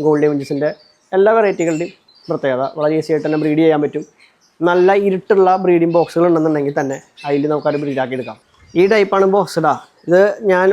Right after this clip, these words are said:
കസ്റ്റമൈസ് ചെയ്ത് നമ്മൾ തന്നെ ഡിസൈൻ കൊടുത്ത് ഉണ്ടാക്കിയതാണ്. ഇത് ഇപ്പം നമ്മുടെ മാർക്കറ്റിൽ അവൈലബിൾ ആണ് കേട്ടോ. ഇതിൻ്റെ എൻട്രൻസ് ആണ് ഈ കാണുന്നത്. ഇവിടെ നിന്ന്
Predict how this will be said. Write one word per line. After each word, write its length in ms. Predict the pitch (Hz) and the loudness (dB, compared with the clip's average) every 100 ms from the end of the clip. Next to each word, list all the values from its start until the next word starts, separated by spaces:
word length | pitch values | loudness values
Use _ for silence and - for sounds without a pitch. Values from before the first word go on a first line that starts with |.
| 190 | 0
കസ്റ്റമൈസ് 380 | 202 - 185 180 | -6 -2 0 2
ചെയ്ത് 140 | 196 190 190 | 4 2 2
നമ്മൾ 140 | 175 170 | 2 2
തന്നെ 160 | 180 175 | 2 2
ഡിസൈൻ 180 | 180 175 165 | 0 0 0
കൊടുത്ത് 160 | 170 | 2
ഉണ്ടാക്കിയതാണ്. 400 | 170 147 147 156 151 170 | 2 2 0 -2 -2 -2
ഇത് 120 | 180 214 - _ - | 0 -2 -4 _ -10
ഇപ്പം 140 | 170 175 | -4 0
നമ്മുടെ 180 | 180 170 180 | 2 2 0
മാർക്കറ്റിൽ 300 | 175 151 160 | 0 0 2
അവൈലബിൾ 260 | 156 147 147 | 2 2 0
ആണ് 80 | 139 | 0
കേട്ടോ. 140 | 127 - _ _ | -2 -4 _ _
ഇതിൻ്റെ 140 | - 160 | -2 0
എൻട്രൻസ് 320 | 170 160 165 175 | 2 2 0 0
ആണ് 100 | 175 | 0
ഈ 20 | 170 | 2
കാണുന്നത്. 320 | 175 156 156 - 175 | 0 2 0 0 -2
ഇവിടെ 160 | 160 160 | 0 2
നിന്ന് 160 | 165 | 0